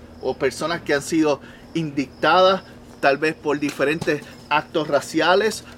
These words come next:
o por diferentes tipos de sociedad, que es la norma? Así es que yo, yo crecí en este barrio,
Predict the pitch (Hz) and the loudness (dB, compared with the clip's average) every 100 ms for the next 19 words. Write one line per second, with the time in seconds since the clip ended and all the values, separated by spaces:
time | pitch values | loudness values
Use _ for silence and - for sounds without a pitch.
0 | - 135 135 135 147 135 143 151 175 170 | -4 -4 0 0 0 0 -2 0 -4 -4
1 | 170 170 156 147 147 147 135 139 190 - | -2 0 0 0 -4 0 2 4 2 -2
2 | - - - 160 156 147 170 196 156 135 | -18 -10 -4 0 0 0 0 0 0 0
3 | 165 - 170 151 - 135 127 151 156 - | -4 -2 -2 -2 -6 -14 -2 0 0 -4
4 | 147 165 175 170 - 190 185 185 175 220 | 0 0 2 0 2 -2 0 0 2 2
5 | 226 220 | 2 -2